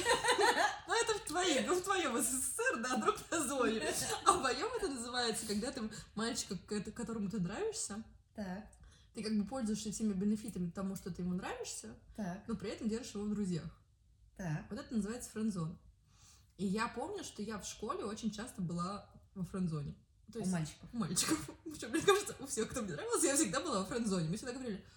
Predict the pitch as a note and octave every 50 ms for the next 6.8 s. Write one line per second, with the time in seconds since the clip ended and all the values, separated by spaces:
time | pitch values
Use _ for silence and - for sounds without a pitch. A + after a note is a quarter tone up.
0 | - - - - - _ _ - _ - - - G3+ - - F#3+ F3+ - - F3
1 | D#3 E3 - - D3+ C#3+ D#3 D#3+ F3 F3+ - - - _ _ _ _ _ _ _
2 | G#3+ A#3+ G#3+ A3 - - G#3+ F#3 G3 A#3+ - - C4+ D#4 - A3+ F3+ D#3+ E3 -
3 | - - - G3 F#3 F#3 G3 F#3 F3 D#3+ D3+ D3 D3 C#3+ G3 - - - - -
4 | - - - - - - A3+ A3 G#3+ G#3 G3+ F3+ F3+ F#3 F#3 F3+ F3+ F3+ F3 F3
5 | F3 E3+ F3 F#3 - - - - - _ _ _ _ - - _ _ _ - -
6 | _ _ F#3+ E3+ G#3 A3+ D#4 A4 E5 E5+ - C5+ - - B4+